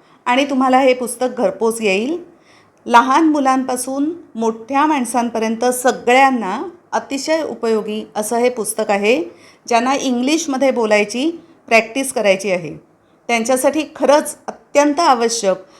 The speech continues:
संग्रही ठेवावं असं हे माझं पुस्तक आहे. नक्की घ्या आणि कसं वाटतंय ते मला कमेंट्समधून निश्चितच कळवा. Thank you. आता मी आजच्या टॉपिकला सुरुवात करते. टॉपिकचं नाव आहे हवं असणं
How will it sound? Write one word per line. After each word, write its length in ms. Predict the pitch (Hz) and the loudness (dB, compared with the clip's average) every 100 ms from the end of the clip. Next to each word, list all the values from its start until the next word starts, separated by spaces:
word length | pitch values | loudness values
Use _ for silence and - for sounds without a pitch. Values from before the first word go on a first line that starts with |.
| _ | _
संग्रही 560 | - 254 233 240 285 302 | -4 -2 2 2 2 2
ठेवावं 520 | 311 226 202 185 190 190 - | 0 2 2 2 -2 -4 -10
असं 180 | 220 262 | -6 0
हे 140 | 262 | 0
माझं 240 | 269 240 226 | 2 0 -4
पुस्तक 400 | 226 196 214 214 | -6 -8 -6 -4
आहे. 300 | 196 208 320 - _ _ _ 220 | -2 -2 -4 -8 _ _ _ -2
नक्की 460 | 240 240 - 302 | -2 -2 -2 -2
घ्या 340 | 254 277 214 226 - _ | 2 2 2 -2 -14 _
आणि 180 | 214 233 | -4 -4
कसं 340 | 254 240 240 277 | -2 -2 2 2
वाटतंय 440 | 240 240 190 185 185 - | 2 0 -2 -2 -4 -8
ते 100 | 240 | -6
मला 240 | 240 214 | -2 -2
कमेंट्समधून 760 | 220 214 196 208 202 202 208 285 339 - | -4 -4 -4 -4 -6 -6 -2 -4 -4 -12
निश्चितच 540 | 214 208 - 240 262 262 | -10 -8 -6 -4 -4 -2
कळवा. 320 | 185 151 160 - _ _ _ _ _ _ 240 | -2 -2 -6 -12 _ _ _ _ _ _ -4
Thank 300 | 247 240 233 | -4 -2 -2
you. 200 | 220 220 - _ _ _ _ _ - | -2 -6 -12 _ _ _ _ _ -8
आता 200 | 226 240 | -2 2
मी 140 | 254 | 2
आजच्या 280 | 254 226 247 | 2 0 -2
टॉपिकला 480 | 240 226 240 226 233 | 0 0 -2 -2 -2
सुरुवात 320 | 226 196 214 214 | 0 -2 -4 -4
करते. 540 | 220 202 240 349 - - - _ - | -8 -4 -4 -4 -6 -16 -20 _ 0
टॉपिकचं 520 | 240 233 302 277 311 | 0 2 -4 -2 -2
नाव 220 | 262 220 | 0 0
आहे 340 | 202 190 254 330 - | -2 -2 -4 -6 -10
हवं 340 | - 240 240 285 | -2 0 0 0
असणं 540 | - 240 - 185 196 | -2 -4 -4 -4 -4